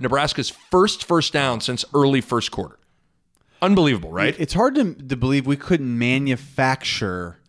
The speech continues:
Speaker 2: like,
Speaker 1: Anything.
Speaker 2: manufacture any sort of even gimmicks to just get, just to move the chains, keep the ball in our hand.
Speaker 1: I,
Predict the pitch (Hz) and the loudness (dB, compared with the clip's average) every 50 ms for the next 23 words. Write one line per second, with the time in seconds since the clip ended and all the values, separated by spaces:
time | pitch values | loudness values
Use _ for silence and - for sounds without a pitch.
0 | _ _ - 165 143 147 139 - 101 - - _ - 135 147 156 175 208 220 220 | _ _ -2 -2 -2 -2 -2 -6 -18 -20 -20 _ -8 -4 -2 0 0 2 0 0
1 | 196 - - 185 170 160 160 - - - 151 143 135 - _ - 175 156 160 165 | -2 0 2 2 2 2 2 0 -2 -4 -4 -4 -6 -6 _ -6 -2 -2 0 0
2 | 170 165 - - - - 165 156 147 143 139 135 120 110 139 175 190 208 196 214 | 0 -2 -2 -4 -4 0 0 2 2 4 4 2 2 0 -4 -4 -4 0 0 2
3 | 202 180 151 135 120 - 156 165 165 160 147 127 - - - - 147 131 139 151 | 0 0 -2 -4 -4 0 0 2 2 2 0 -4 -6 -12 -10 -10 -8 -4 -2 -4
4 | 139 - - 120 117 110 - 156 190 202 - - _ _ - - - - _ _ | -4 -4 -10 -14 -12 -4 0 0 0 0 0 -6 _ _ -20 -20 -20 -20 _ _
5 | - - 220 254 - - 269 226 175 156 151 151 156 165 180 202 208 196 175 170 | -2 2 2 2 2 2 -2 -2 0 -2 0 2 4 4 4 4 2 0 -2 -4
6 | 180 202 - - - - 160 156 160 165 170 170 170 170 165 143 143 - _ _ | -6 -6 -4 -4 -4 -2 -2 -2 -2 0 0 0 -2 -2 -4 -6 -10 -14 _ _
7 | - - - - - 160 175 170 - - 156 123 - 143 135 131 131 127 123 117 | -20 -14 -10 -4 0 0 0 0 0 -4 -2 2 4 6 6 6 6 4 4 2
8 | 113 107 104 101 90 82 78 80 - - - 156 | 0 -2 -4 -6 -10 -12 -14 -18 -14 -8 -6 -6